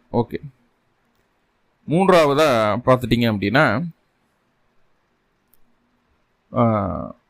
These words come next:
இந்த புதனாகப்பட்ட கிரகம் ஒன்பதாம் அதிபதி கூட இல்லையா? ஒன்பதாம் அதிபதியாக புதன் பன்னிரெண்டாம் இடத்துல இருக்கும்போது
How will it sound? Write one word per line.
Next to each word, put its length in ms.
இந்த 220
புதனாகப்பட்ட 680
கிரகம் 340
ஒன்பதாம் 400
அதிபதி 320
கூட 160
இல்லையா? 420
ஒன்பதாம் 460
அதிபதியாக 480
புதன் 480
பன்னிரெண்டாம் 440
இடத்துல 220
இருக்கும்போது 720